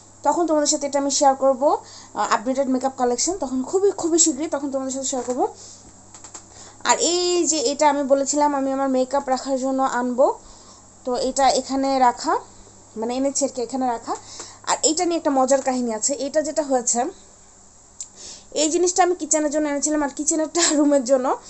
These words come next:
মানে baby diaper, feeder এগুলো রাখার জন্য। বা যেটা হয়েছে, আমার কাছে পরে মনে হলো এইটা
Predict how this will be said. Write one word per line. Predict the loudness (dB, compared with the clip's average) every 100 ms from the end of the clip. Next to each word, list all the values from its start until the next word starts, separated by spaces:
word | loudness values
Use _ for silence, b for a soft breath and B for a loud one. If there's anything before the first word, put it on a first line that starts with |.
| B B B B
মানে | -2 0 2
baby | 2 2 2
diaper, | 4 4 4 4 4 4 4 0
feeder | 0 2 4 4
এগুলো | 6 6
রাখার | 4 0 -4
জন্য। | -2 0
বা | 2
যেটা | 2 0
হয়েছে, | -2 -2 0
আমার | 0
কাছে | -2
পরে | -4 -2 -2
মনে | -2 -2
হলো | -2
এইটা | -2 0 0